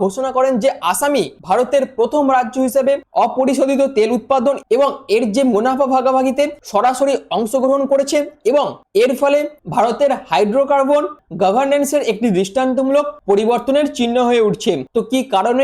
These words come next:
এটি বলা হচ্ছে? না, আসামের মধ্যে বেশ কয়েক বছর ধরেই অপরিশোধিত তেল উৎপাদনের ক্ষেত্রে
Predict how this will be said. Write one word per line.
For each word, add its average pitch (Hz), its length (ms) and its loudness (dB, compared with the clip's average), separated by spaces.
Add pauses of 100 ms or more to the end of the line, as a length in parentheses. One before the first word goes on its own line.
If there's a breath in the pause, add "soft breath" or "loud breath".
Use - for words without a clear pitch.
এটি 226 180 -2
বলা 254 220 2
হচ্ছে? 262 260 -2 (100)
না, 269 80 2 (320)
আসামের 285 440 0
মধ্যে 294 260 2 (280)
বেশ 254 140 2 (160)
কয়েক 240 220 2 (100)
বছর 269 200 -2 (120)
ধরেই 226 240 2 (320)
অপরিশোধিত 254 640 0 (360)
তেল 233 240 2
উৎপাদনের 269 500 0
ক্ষেত্রে 269 260 -2